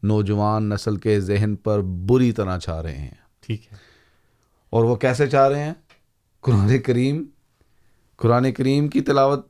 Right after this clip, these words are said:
Speaker 1: چ-، چلا کر خراب کر رہے ہیں ان کو،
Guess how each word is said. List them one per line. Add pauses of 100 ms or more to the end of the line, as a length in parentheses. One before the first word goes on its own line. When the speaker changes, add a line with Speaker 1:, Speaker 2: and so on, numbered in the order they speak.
(120)
Speaker 1:
چ-،
چلا
کر
خراب
کر
رہے
ہیں
ان
کو،